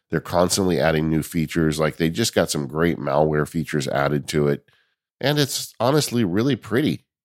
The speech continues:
I've been using it since they first released the app, and I've really enjoyed watching the way it grew over the years.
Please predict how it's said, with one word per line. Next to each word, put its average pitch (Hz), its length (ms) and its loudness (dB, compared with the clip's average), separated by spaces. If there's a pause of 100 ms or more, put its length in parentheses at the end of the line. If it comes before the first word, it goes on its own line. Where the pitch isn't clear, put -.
(260)
I've 95 180 2
been 117 160 0
using 143 360 0
it 143 160 -2
since 104 300 0
they 90 160 2
first 95 340 -2
released 104 420 2
the 73 120 2
app, 67 280 -2
and 82 220 2 (400)
I've 90 200 0
really 139 280 0
enjoyed 95 340 0
watching 87 420 0
the 85 100 2
way 82 220 2
it 64 120 -6
grew 98 380 0
over 73 160 -4
the 76 120 -6
years. 80 540 0